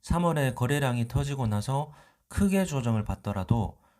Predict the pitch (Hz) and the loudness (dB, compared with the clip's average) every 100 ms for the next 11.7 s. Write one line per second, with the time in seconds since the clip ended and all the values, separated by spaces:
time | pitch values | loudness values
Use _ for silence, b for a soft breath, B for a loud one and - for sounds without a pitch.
0 | b _ - 180 - 185 165 - 120 139 | b _ 2 2 2 0 0 -2 -2 0
1 | 127 120 117 139 139 139 117 113 107 101 | 0 0 0 -2 -4 -6 -2 0 0 -2
2 | 120 147 - - 131 117 98 92 - 104 | -4 -4 -6 0 2 2 -4 -6 -2 -2
3 | - b b b _ _ 131 147 - - | -2 b b b _ _ -2 -2 -2 -4
4 | 117 101 98 117 151 156 B B B _ | -4 -4 -4 -4 -4 -6 B B B _
5 | - 165 165 139 147 151 127 117 117 110 | -4 -2 -2 -2 0 0 0 -2 -2 -2
6 | 107 135 156 151 - 123 139 123 120 113 | 0 0 -2 -4 -4 -2 0 0 0 -2
7 | 151 151 135 117 107 101 120 170 185 - | -4 -2 -2 -2 -2 -2 -2 -4 -4 -10
8 | - 135 - 117 117 113 104 104 90 - | -4 -4 -2 -4 -4 -4 -4 -6 -6 -8
9 | - _ _ _ b b b _ 139 151 | -14 _ _ _ b b b _ -4 -2
10 | 143 123 139 180 190 156 156 - 202 185 | -2 -2 0 2 2 0 -4 0 2 0
11 | 127 120 120 117 151 117 | 0 -2 0 0 0 -2